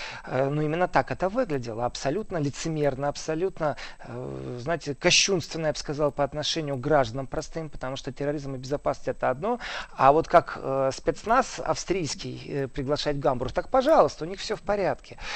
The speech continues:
И в этом отношении, знаете, э, здесь противовес очень сильный. Скандал, который был вокруг австрийских политиков, очень многие наблюдатели оценивали как скандал, который был спланирован и внедрён из Германии.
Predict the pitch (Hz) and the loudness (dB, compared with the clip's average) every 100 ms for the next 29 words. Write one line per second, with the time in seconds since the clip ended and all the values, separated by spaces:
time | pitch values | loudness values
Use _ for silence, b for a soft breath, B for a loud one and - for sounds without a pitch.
0 | B - 135 233 233 214 - 214 - 269 | B -2 6 6 6 0 -2 -2 0 0
1 | 220 170 180 214 185 175 156 135 147 156 | -2 -2 0 -2 -2 -6 -4 -4 -2 0
2 | 147 135 143 143 175 - 175 - 196 196 | 0 0 -6 -4 -4 -2 -2 2 2 2
3 | 175 185 - 180 160 254 269 160 - 175 | 0 -2 -6 -6 -6 -4 -4 -4 -4 -4
4 | 180 190 165 151 151 147 160 165 139 135 | 2 2 2 -4 -4 -6 -6 -4 -4 -4
5 | 165 160 143 170 165 - 131 156 190 262 | -6 -6 -6 -6 -6 -6 -8 -4 -2 -4
6 | - - 113 - B B B - 165 190 | -6 -6 -8 -8 B B B -2 0 2
7 | - 185 - 151 175 190 185 131 131 135 | 2 -2 -2 0 2 2 2 2 -2 0
8 | 139 147 143 214 226 165 120 113 - 127 | -2 -2 6 6 6 -4 -4 -2 -2 -2
9 | - 208 220 151 127 - 123 - 147 135 | 0 0 0 -2 -4 -4 -6 -6 -2 4
10 | 185 214 139 147 143 135 107 165 220 - | 4 4 -4 -4 -2 -2 2 2 2 -4
11 | - 156 135 190 233 135 120 - 139 131 | 0 0 2 2 2 2 -2 0 0 0
12 | 147 120 147 208 - 151 147 185 226 254 | -2 0 0 0 -2 -6 0 0 2 0
13 | 170 117 98 | 0 -2 -8